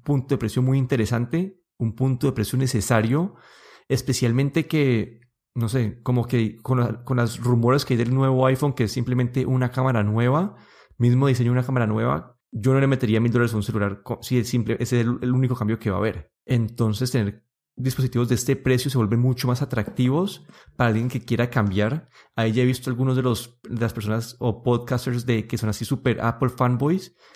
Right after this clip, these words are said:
se han comprado un Pixel tres A porque es un precio decente para un dispositivo que se ve en papel bastante bueno.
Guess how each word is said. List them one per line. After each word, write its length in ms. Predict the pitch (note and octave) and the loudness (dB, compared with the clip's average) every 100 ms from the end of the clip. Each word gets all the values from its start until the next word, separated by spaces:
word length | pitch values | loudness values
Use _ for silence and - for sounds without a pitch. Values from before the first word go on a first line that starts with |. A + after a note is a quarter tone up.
| - - | -20 -4
se 120 | B2 | -2
han 60 | A2+ | 0
comprado 440 | B2+ B2 B2+ B2 | 0 2 4 4
un 280 | C3+ B2+ - | 4 0 0
Pixel 640 | C3+ - C#3 B2+ B2 - - | -2 0 -2 -2 -2 -6 0
tres 280 | B2 A#2+ | 2 2
A 220 | B2+ C3+ B2+ | 2 0 0
porque 420 | D3 C3+ A#2 G#2 | -2 0 0 0
es 340 | G2 - - _ _ - | -2 -10 -20 _ _ -6
un 180 | B2+ A#2 | -2 0
precio 300 | B2+ A#2+ C#3 | 0 2 2
decente 420 | G#2 A2+ A2+ - | 2 0 -4 -4
para 140 | - | 0
un 60 | G#2 | 0
dispositivo 580 | G#2+ - - G#2 G#2+ G#2 | 0 -4 -6 -2 -2 0
que 140 | B2 | -2
se 140 | A#2 G2+ | -2 -2
ve 160 | G2 | 0
en 140 | G2+ - | -2 -2
papel 380 | A#2+ - C3+ | -4 0 -2
bastante 400 | C3+ A2+ G#2 G2 | 0 -2 -2 -2
bueno. 400 | G2+ G2 F2 F#2 | 0 -2 -6 -14